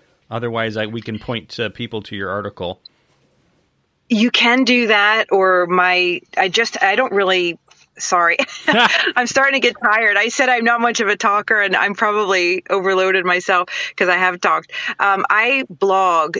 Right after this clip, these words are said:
Speaker 2: just on Facebook at Walking Out of Night,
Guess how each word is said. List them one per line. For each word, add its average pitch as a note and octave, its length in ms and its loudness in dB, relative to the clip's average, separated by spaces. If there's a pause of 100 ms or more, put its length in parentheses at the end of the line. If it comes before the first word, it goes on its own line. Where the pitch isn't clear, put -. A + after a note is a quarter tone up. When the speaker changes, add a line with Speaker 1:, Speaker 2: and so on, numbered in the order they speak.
Speaker 2:
just A3+ 300 -2
on A3+ 140 2
Facebook F3 560 -2
at D#3+ 100 -2
Walking F3+ 380 0
Out E3 120 2
of E3 140 -2
Night, D3 480 -4